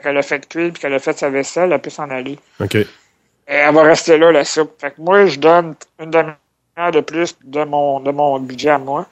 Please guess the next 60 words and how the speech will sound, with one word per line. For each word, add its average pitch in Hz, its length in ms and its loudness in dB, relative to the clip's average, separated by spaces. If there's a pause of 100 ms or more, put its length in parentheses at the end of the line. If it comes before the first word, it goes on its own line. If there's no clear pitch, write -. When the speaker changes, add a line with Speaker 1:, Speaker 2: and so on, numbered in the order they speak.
(100)
Speaker 2:
Ok. 104 280 -2
Speaker 1:
pour 196 200 -2
qu'elle 160 180 2
vienne 175 380 2
me 147 80 -2
donner 147 240 -2
un 160 100 -2
coup - 140 -10
de 143 60 -14
main 156 180 -8
pour 151 180 -2
le 143 120 4
manger. 139 480 -6 (800)
Fait 143 80 -12
qu'autrement 151 440 -2
dit, 147 180 2
le 170 140 6
chiffre 165 360 0
était 147 180 -2
de 147 100 2
une 143 200 0
heure, 160 200 4
il 165 60 0
est 160 40 -4
maintenant 147 360 -10
rendu 139 320 -6
une 143 100 -8
heure 147 200 0
et 139 100 -2
demie. 135 240 -14 (640)
Fait 143 100 -10
que - 80 -10
ça, 185 220 4
trois 165 160 0
fois 165 180 0
par 151 200 2
jour, 180 340 2
on 147 100 -2
parle 143 220 -2
justement 151 560 -6
d'une 143 160 -8
heure 147 180 -2
et 147 60 -4
demie 143 200 -8
par 147 240 -4
jour. 147 340 -10
Speaker 2:
De 104 120 0
plus. 110 460 2
Speaker 1:
Euh, 139 140 -2 (520)
exactement. 151 800 -2
Donc, 143 220 -10
les 156 100 -4
besoins 160 400 4
que 175 80 -6
j'avais 151 400 2
ont 156 120 -2
changé 143 480 -6
à - 20 -2
ce 165 140 -12
niveau-là. 139 440 -4